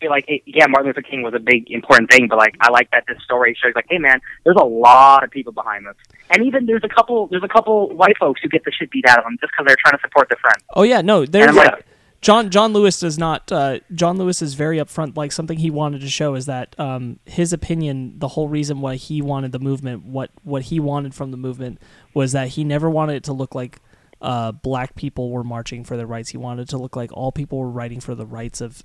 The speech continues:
Speaker 2: a, a unified country. And that's why
Speaker 1: Yeah,
Speaker 2: there were
Speaker 1: Star
Speaker 2: so
Speaker 1: Trek.
Speaker 2: many, there were so many white people who did get involved, and there were white people who, like, they got killed, uh, for,
Speaker 1: Yeah, dude.
Speaker 2: for being considered, like, wanting to be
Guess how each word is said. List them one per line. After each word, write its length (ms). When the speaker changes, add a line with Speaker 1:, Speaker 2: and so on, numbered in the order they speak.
Speaker 2:
a, 180
a 60
unified 640
country. 560
And 160
that's 240
why 100
Speaker 1:
Yeah, 240
Speaker 2:
there 140
were 80
Speaker 1:
Star 100
Speaker 2:
so 120
Speaker 1:
Trek. 80
Speaker 2:
many, 260
there 180
were 100
so 160
many 140
white 320
people 300
who 120
did 320
get 140
involved, 460
and 100
there 100
were 240
white 220
people 320
who, 100
like, 300
they 120
got 240
killed, 500
uh, 320
for, 240
Speaker 1:
Yeah, 160
dude. 140
Speaker 2:
for 240
being 280
considered, 600
like, 240
wanting 460
to 100
be 400